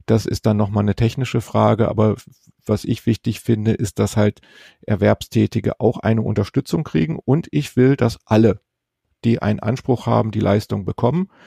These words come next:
Und das funktioniert letztlich meines Erachtens nur über ein Grundeinkommen. Es gibt einen spannenden Vorschlag von Alexander Sperrmann, der auch Ökonomieprofessor, der vorschlägt, dass man doch den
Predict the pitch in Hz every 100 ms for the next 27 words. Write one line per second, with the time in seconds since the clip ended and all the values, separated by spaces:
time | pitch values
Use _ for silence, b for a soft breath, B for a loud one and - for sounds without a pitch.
0 | b b - 123 101 120 170 - 151 147
1 | 139 139 131 - 160 - - 180 - 123
2 | 139 127 - 107 - 110 120 123 127 -
3 | 101 107 107 104 101 B B B B -
4 | - 127 - 131 135 139 139 151 147 -
5 | - 147 - 123 - 131 147 135 - 127
6 | 123 123 123 - 123 - 117 - 113 104
7 | 95 - 113 156 180 202 202 b b b
8 | b b - 123 120 120 117 - - 113
9 | 110 _ - - - 113 110 127 - 127
10 | 127 - 127 120 120 113 117 B B B
11 | B - 113 123 - 117 123 120 - 113
12 | 107 113 113 107 - - 110 104 104